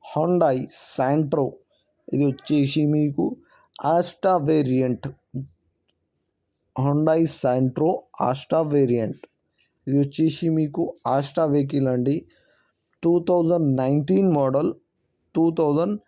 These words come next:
థర్టీ ఫోర్ దాకా పేపర్ వ్యాలిడ్ ఉంది. మీరు చూడొచ్చు,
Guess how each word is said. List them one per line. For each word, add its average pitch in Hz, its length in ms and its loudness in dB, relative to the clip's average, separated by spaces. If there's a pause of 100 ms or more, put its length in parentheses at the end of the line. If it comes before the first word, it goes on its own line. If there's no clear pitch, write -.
(540)
థర్టీ 151 320 -2 (200)
ఫోర్ 180 360 2
దాకా 170 220 2 (140)
పేపర్ 147 300 0 (200)
వ్యాలిడ్ 151 460 2
ఉంది. 160 240 -2
మీరు 147 160 -4
చూడొచ్చు, 147 400 0